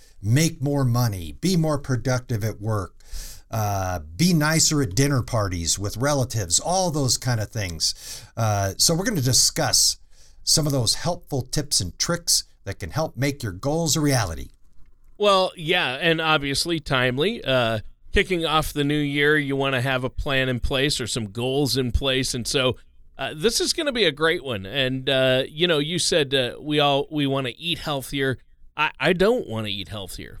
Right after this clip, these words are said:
Speaker 2: but I need to. <laughs> That's, I don't
Speaker 1: Yeah.
Speaker 2: wa-, I don't wanna eat healthier. I don't want to change my diet, but I know I need to.
Speaker 1: That's true.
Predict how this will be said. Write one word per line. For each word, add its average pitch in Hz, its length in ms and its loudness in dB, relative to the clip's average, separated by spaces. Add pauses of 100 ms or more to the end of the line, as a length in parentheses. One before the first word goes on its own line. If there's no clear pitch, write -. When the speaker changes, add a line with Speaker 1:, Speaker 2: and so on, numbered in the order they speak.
Speaker 2:
but 135 140 2
I 127 160 2
need 139 400 -2
to. - 120 -14 (100)
<laughs> - 120 -20
That's, - 420 -2 (920)
I 175 60 2
don't 127 240 4
Speaker 1:
Yeah. 135 60 -2
Speaker 2:
wa-, 147 120 -2
I 170 120 4
don't 139 220 2
wanna 233 520 4
eat 104 280 -4 (140)
healthier. 110 520 -4
I 143 120 0
don't 131 300 -2
want 190 340 -2 (100)
to 139 120 -6
change 107 400 -8
my 98 180 -6
diet, 92 440 -8
but 135 120 -6
I 131 140 -4
know 151 280 0
I 127 180 -2
need 117 540 -6
to. - 120 -12 (320)
Speaker 1:
That's 101 280 0
true. 85 360 -4